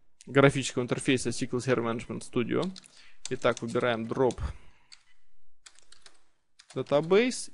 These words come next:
и указываем имя нашего моментального снимка. Готово. Да? Обновляем здесь.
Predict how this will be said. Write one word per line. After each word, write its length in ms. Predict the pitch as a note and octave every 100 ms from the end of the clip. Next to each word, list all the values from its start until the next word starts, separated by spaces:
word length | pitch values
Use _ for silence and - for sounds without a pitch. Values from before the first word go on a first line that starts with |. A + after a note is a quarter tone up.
| -
и 120 | G3+
указываем 600 | D#3+ - D#3 D3+ C3+ B2+
имя 320 | - C3+ C3+
нашего 360 | A#2+ B2 - -
моментального 460 | - - - G1+ -
снимка. 400 | - - - - - - - - - - - - - - - - - - - - - - - - - - - - - - - -
Готово. 480 | B2+ A#2+ - - - - - - - - -
Да? 180 | E2 - - - - - _ _ -
Обновляем 560 | C#3 C3 C3 A2+ A#2
здесь. 400 | B2+ D#3+ B3 -